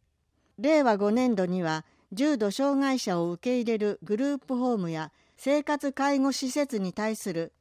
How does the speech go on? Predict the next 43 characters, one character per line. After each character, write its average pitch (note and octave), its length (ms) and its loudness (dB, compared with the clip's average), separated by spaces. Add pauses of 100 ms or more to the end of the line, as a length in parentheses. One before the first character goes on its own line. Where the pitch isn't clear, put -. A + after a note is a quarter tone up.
(140)
施 - 180 -10
設 D4 320 -2
整 C#4+ 280 2
備 G3 140 -2
補 G3 140 -2
助 C4+ 200 0
事 C4 160 0
業 F#3 320 2
を D#3+ 80 -4
開 G3 240 -6
始 F#3 180 -10
し、 D#3+ 260 -10 (280)
地 D4 220 0
域 G#3+ 260 -4
移 G3 40 -4
行 B3+ 400 4
を A3+ 60 2
行 A#3+ 140 -4
う A#3+ 260 0
た A3+ 140 -2
め A3 120 0
の F#3 180 -2
受 A3 200 -4
け C#4+ 60 -2
皿 B3 260 0
の F3 140 -4
確 - 260 -10
保 G3 140 -4
に F3+ 100 -4
向 F3 140 -6
け G#3+ 120 -6
た G#3 140 -4
取 G3+ 220 -4
り A#3+ 80 -4
組 B3 240 0
み B3 40 2
を A#3+ 120 0
進 G3 320 -6
め G3 100 -4
て - 140 -8
い D#3+ 100 -4
ま D#3 160 -8
す。 - 240 -20